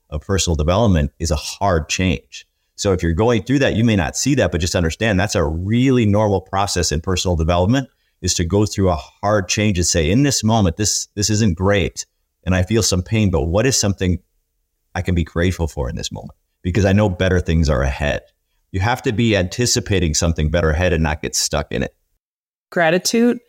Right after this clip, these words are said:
Speaker 2: helped me drastically over these last three years. And it was, it was a master mindset that I went to Utah in twenty twenty. And I remember some of the highest, like, top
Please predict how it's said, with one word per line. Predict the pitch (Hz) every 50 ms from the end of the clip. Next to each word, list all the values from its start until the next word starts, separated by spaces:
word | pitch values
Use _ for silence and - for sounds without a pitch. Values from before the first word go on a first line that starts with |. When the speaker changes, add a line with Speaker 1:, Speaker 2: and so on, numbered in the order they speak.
| _ _ _ _
Speaker 2:
helped | - - 175 165 156 -
me | 175 170 160 156 156 156 151
drastically | 135 131 - - 135 131 135 131 135 135 - - - 175 165 - 175 170 165
over | 151 139 131 135 135 135
these | 139 135 127 131
last | 135 131 135 131 - -
three | - 151 143 135
years. | 131 127 127 135 135 131 120 -
And | 139 143 139 139
it | 131 131 - -
was, | 151 147 139 127 - - -
it | 180 156
was | 135 147 147 135 156
a | 143
master | 139 139 139 147 147 - - 175 156
mindset | 147 139 139 143 147 - - 151 143 120 -
that | 147 139 139
I | 135
went | 131 143 139 135 -
to | - 156
Utah | 143 143 151 156 - - 147 143 139
in | 139 143
twenty | - 156 151 147 147
twenty. | 143 - 170 170 160 143 135 135 - _ _ _ _ -
And | - 147 143 143
I | 147
remember | 147 151 151 147 143 147 143 147 147 147 147 _ _ _ _ -
some | - - - 170 160
of | 156 139
the | 135 127
highest, | - - - 185 190 190 190 190 190 190 - 165 165 160 156 - - - _ _ _ _ _ _ _ _ -
like, | 165 160 156 -
top | - - 202 190 196 196 - -